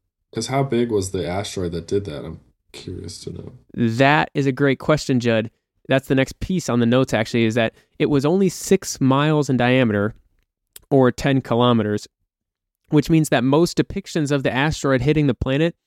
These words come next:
Speaker 2: are extremely and significantly exaggerated, but that also means that this is a relatively small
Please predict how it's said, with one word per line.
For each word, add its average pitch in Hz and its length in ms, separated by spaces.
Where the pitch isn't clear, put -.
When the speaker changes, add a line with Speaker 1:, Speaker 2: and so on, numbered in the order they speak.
Speaker 2:
are 123 300
extremely 147 1200
and 127 180
significantly 131 720
exaggerated, 117 800
but 127 160
that 120 260
also 196 480
means 160 540
that 135 100
this 143 160
is 135 140
a 117 80
relatively 139 640
small 135 500